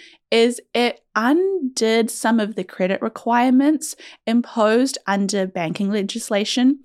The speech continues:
that was brought in from the two thousand and eight banking crisis. So the two thousand and eight crisis happened, and the U S were like,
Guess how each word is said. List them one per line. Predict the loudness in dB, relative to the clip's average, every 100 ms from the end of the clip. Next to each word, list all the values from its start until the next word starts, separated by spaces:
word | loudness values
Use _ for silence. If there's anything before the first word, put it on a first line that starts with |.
| -14 _
that | -2
was | -2 -4
brought | _ -2 0 2
in | 0 0
from | -4 -6 -2 2 4 2
the | 0
two | -4 -6
thousand | -6 -6 -4
and | -4
eight | -4 -6
banking | -6 -6 -8
crisis. | -8 -14 -14 -14 -18 -20 -10
So | -4
the | -2
two | -2
thousand | -2 0 0
and | 0
eight | 0 -2
crisis | -4 -4 -6 -6
happened, | -6 2 2 2 -4 _ -20 _ -4
and | 0 0 0 0 -2
the | -2
U | 2 0
S | 0
were | 0
like, | -2